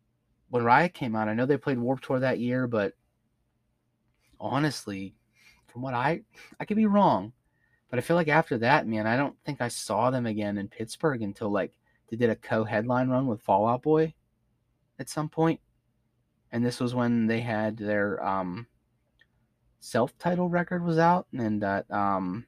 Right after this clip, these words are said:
Ain't It Fun song was all over the place. But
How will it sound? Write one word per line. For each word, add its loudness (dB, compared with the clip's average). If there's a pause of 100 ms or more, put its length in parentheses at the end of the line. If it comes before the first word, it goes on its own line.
Ain't 0
It -6
Fun 0
song 0 (140)
was -4
all 0
over -2
the -2
place. -2 (800)
But 8